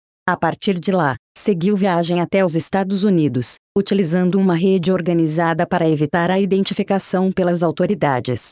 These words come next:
A participação da família de Cataratas é considerada central no esquema.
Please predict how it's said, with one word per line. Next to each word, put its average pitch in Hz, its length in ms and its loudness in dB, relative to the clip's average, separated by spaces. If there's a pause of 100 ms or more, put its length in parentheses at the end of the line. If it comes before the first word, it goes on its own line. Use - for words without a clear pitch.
(360)
A 190 80 0
participação 175 880 -2
da 175 140 0
família 190 400 0
de 170 100 -2
Cataratas 185 580 0
é 175 60 0
considerada 170 720 0
central 196 480 0
no 208 80 4
esquema. 151 560 0